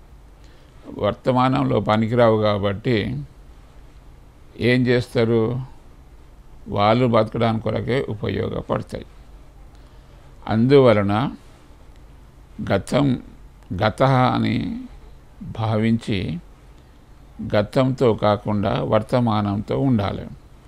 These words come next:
వర్తమానంలో ఉన్నట్టయితే జ్ఞానం అనేది అభివృద్ధి అవుతుంది. కానీ భారతదేశంలో జ్ఞానం ఉన్నది. అయితే ఆ జ్ఞానం ఎలా ఉన్నది అని చూసినట్టయితే,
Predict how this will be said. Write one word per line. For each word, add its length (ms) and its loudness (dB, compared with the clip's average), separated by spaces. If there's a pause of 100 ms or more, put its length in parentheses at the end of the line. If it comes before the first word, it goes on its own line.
(600)
వర్తమానంలో 840 2
ఉన్నట్టయితే 1000 -2 (840)
జ్ఞానం 520 0
అనేది 500 -2 (240)
అభివృద్ధి 360 -2
అవుతుంది. 560 -4 (1080)
కానీ 140 0
భారతదేశంలో 1000 0
జ్ఞానం 500 -2
ఉన్నది. 540 -2 (1600)
అయితే 300 2
ఆ 220 0
జ్ఞానం 480 2
ఎలా 260 2
ఉన్నది 360 2
అని 180 0
చూసినట్టయితే, 840 -2